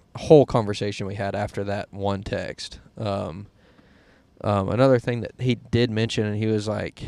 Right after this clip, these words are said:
you know, they, they kill a, uh, a good amount of birds in, like,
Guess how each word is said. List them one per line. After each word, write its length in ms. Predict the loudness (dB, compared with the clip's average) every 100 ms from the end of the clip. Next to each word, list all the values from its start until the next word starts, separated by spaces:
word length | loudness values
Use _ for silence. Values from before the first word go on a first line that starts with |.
| -14 -8
you 120 | -4
know, 140 | -2
they, 380 | 0 0 -2 -6 _ _ _ _ _ _ _ _
they 180 | -6 -4
kill 500 | 0 2 4 2 -2 -10 _ _ _ _ -6
a, 40 |
uh, 220 | -6 -6 -6
a 120 | -6 -6
good 320 | 0 2 2
amount 340 | 0 -2 -2
of 80 | 0
birds 520 | 4 6 4 0 -10 -18 _ _ _ _ _ _ _ _ -2
in, 380 | 2 4 2 0
like, 300 | -2 -2